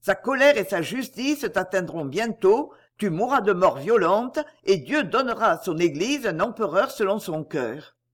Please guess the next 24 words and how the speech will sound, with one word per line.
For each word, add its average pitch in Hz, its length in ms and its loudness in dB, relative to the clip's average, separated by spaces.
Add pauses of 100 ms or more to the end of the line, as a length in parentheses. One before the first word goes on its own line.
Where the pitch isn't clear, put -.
(480)
Le 165 160 0
monde 226 280 0
entier 208 400 0
détestera 214 680 -2
ta 196 140 -4
mémoire 190 640 0 (200)
jusqu'à 277 380 -2
la 311 100 2
fin 285 240 -2
des 196 220 2
temps. 139 400 -4 (760)
Repens-toi 269 680 2
pendant 190 260 0
qu'il 175 160 -6
est 165 160 0
encore 214 440 -2
temps, 277 440 -2
homme 185 180 6
impie, 165 640 -4 (180)
et 170 100 4
demande 247 460 2
pardon 240 380 -2
à 170 80 2
Dieu 208 400 -2